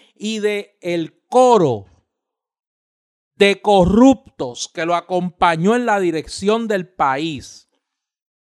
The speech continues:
Y que este hombre tuviese que pasar la vergüenza de ser el primer gobernador que renunciara a su cargo. Para que este hombre tuviese la flema, la carifrescura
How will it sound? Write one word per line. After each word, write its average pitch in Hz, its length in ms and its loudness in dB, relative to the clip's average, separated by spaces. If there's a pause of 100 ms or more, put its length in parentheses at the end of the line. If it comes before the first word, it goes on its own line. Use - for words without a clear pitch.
(880)
Y 240 140 -2
que 240 160 0
este 247 200 -2
hombre 269 280 0
tuviese 226 560 -2
que 226 400 -12
pasar 202 380 -6
la 233 160 -4
vergüenza 214 720 -2
de 180 140 -4
ser 202 360 -10 (380)
el 202 320 0
primer 220 460 -2
gobernador 226 800 0
que 220 140 -6
renunciara 202 760 -2
a - 20 -2
su 190 200 -10
cargo. 139 480 -10 (1200)
Para 160 340 4
que - 100 -6
este 226 200 -4
hombre 269 300 -2
tuviese 240 520 -4
la 208 180 0
flema, 180 560 -6 (720)
la 185 280 2
carifrescura 185 1160 0